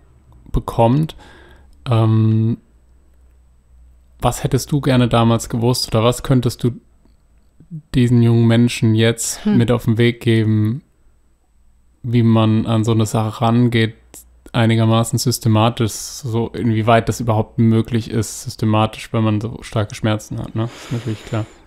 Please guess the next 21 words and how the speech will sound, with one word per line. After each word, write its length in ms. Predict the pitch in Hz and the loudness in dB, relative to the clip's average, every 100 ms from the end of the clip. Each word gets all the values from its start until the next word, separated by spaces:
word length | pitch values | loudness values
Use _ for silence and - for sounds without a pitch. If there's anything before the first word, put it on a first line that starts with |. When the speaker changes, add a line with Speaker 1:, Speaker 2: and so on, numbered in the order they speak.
| _ | _
Speaker 2:
Hm, 440 | 202 202 190 185 180 - - | -4 -2 -2 -4 -6 -12 -6
ja, 440 | 208 214 190 190 190 - - | -2 0 0 -2 -4 -8 -10
ähm, 580 | - 196 190 185 180 175 - | -2 0 0 0 -2 -4 -6
sehr 320 | - 190 202 | -4 -2 0
gute 260 | 175 165 160 | -4 -8 -10
Frage. 720 | - 156 165 170 180 208 208 _ _ - - - _ _ - - | -6 -6 -6 -6 -6 -8 -10 _ _ -20 -20 -20 _ _ -20 -10
Ähm, 680 | - 190 185 185 180 180 180 - - - _ _ - - - - _ _ _ - - - - | -4 -2 0 -2 -2 -4 -6 -8 -18 -20 _ _ -20 -20 -20 -20 _ _ _ -16 -14 -14 -8
ja, 200 | 190 190 | -4 -2
ich, 100 | 190 - - - - - - | -4 -8 -10 -10 -14 -18 -6
was 220 | 196 - | -4 -2
hätte 180 | 226 214 | -2 -2
es 80 | 202 | -4
für 140 | 202 | -2
mich 340 | 202 220 226 | 0 0 -2
leichter 460 | 208 190 196 - 190 | -2 -2 -2 -4 -8
gemacht 320 | 185 180 175 - | -6 -6 -6 -4
damals? 420 | 175 175 170 - | -4 -4 -6 -8
Ich 120 | 185 | -10
glaube, 360 | - 175 175 170 | -4 -4 -4 -4
wenn 180 | 175 | -4
irgendjemand 800 | - 180 180 175 170 180 175 175 | -4 -4 -4 -4 -4 -4 -4 -8